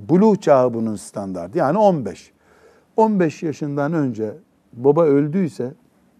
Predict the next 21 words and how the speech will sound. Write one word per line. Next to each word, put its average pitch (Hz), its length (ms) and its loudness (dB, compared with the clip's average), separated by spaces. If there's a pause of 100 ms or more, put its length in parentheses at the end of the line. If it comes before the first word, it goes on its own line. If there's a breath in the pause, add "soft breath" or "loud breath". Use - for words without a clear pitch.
(340 soft breath)
çocuğun 139 500 -6
on 143 220 -6
beş 131 180 -2
yaşından 123 400 -6
öncesinde 117 640 -8
babası 127 360 -2
öldüyse 143 640 -4 (460 soft breath)
o 220 100 0
çocuğa 143 480 -6 (120)
yetim 160 380 -4
diyoruz. 107 320 -8
Kız 190 180 -8
olsun, 139 340 -4 (440 soft breath)
erkek 165 380 -2
olsun. 101 380 -8
Babalıkla 151 500 2
ilgili 120 400 -2
bir 110 60 -4
olay 101 360 -4
bu 92 80 -10
ama. 80 260 -14